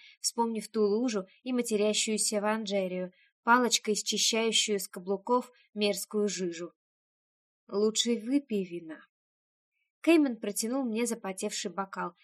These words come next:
и пришлось взять, хотя последнее, чего хотелось, это алкоголя. Заметив, что я тактично отставила вино в сторону,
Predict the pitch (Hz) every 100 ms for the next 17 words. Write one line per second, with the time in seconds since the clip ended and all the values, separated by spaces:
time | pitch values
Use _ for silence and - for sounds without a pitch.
0 | _ - 294 277 240 220 233 240 196 196
1 | 247 254 - _ - 240 277 254 - 247
2 | 262 240 226 214 - 226 214 214 214 -
3 | 269 262 214 - 226 214 220 208 202 208
4 | 185 165 156 - _ _ _ - 226 240
5 | 233 262 233 - - 247 269 240 233 254
6 | 240 - 208 202 - - 226 220 202 196
7 | 202 220 - - 269 254 190